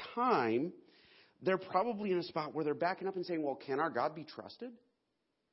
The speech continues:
Right? Anybody ever had a bad, bad thing happen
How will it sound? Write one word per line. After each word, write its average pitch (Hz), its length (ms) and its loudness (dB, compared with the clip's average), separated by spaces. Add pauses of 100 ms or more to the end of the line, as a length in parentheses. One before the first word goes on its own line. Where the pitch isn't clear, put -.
(560)
Right? 110 300 2
Anybody 147 280 4
ever 143 140 2
had 143 180 4
a 135 40 2
bad, 120 480 0 (400)
bad 120 420 2
thing 131 240 -2
happen 143 520 -4